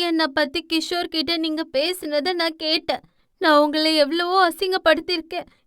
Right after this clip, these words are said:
எவ்வளவோ காயப்படுத்திருக்கேன். ஆனா ஒரு நாள் கூட நீங்க என் மேல கோபப்பட்டதே இல்ல. என் அண்ணா இருந்து பண்ண வேண்டியதை நீங்க பண்ணீங்க. நீங்க மட்டும் வரலைன்னா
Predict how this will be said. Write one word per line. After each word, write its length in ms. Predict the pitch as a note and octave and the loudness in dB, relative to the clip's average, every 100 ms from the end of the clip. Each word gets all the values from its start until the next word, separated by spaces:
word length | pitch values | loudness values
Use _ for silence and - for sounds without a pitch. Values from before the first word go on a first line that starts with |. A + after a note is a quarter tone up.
| E4 | -2
எவ்வளவோ 460 | F4 E4+ F#4 F#4+ G4 F#4+ | 0 2 2 2 0 -2
காயப்படுத்திருக்கேன். 1000 | - D4+ F#4+ F#4+ F4 E4 E4+ E4+ D#4 D#4+ - _ _ | 2 4 4 4 0 0 -4 -6 -6 -10 -10 _ _
ஆனா 260 | F#4 F#4+ G4 | 0 2 4
ஒரு 260 | F4 D#4+ F4 | 4 2 2
நாள் 240 | F4 E4+ F#4 | 0 0 0
கூட 220 | E4 D#4+ F4+ | -2 -2 0
நீங்க 240 | F4 E4 D#4+ | -2 0 0
என் 100 | D4+ | 2
மேல 240 | D#4+ G4 F#4+ | -2 -4 0
கோபப்பட்டதே 840 | C#4+ D#4 F#4+ F#4+ D#4+ C#4 E4+ F4 F4 | 4 4 4 0 0 0 -4 -2 -2
இல்ல. 200 | E4 E4 D#4 - _ _ - | -2 -2 -4 -10 _ _ -4
என் 220 | F#4 D4+ | 0 2
அண்ணா 360 | C4 C#4 D4 E4+ | 2 0 0 0
இருந்து 280 | D4+ D4 E4 | -2 -4 -6
பண்ண 300 | - C#4+ D4+ | -4 -2 -2
வேண்டியதை 500 | D#4 D4+ D#4 C#4 B3+ E4+ | 0 0 0 -2 -2 -2
நீங்க 340 | D#4+ F4+ F#4 F#4 | -4 -2 -4 0
பண்ணீங்க. 460 | D4 D4+ E4+ D#4+ - _ _ _ _ | 0 0 -2 -2 -4 _ _ _ _
நீங்க 260 | E4+ C4+ C#4 | -2 0 0
மட்டும் 420 | C4 C#4 C4+ D#4+ | 0 -2 -4 -2
வரலைன்னா 520 | C4+ C#4 D#4+ D4+ C#4+ | 2 4 2 -2 -2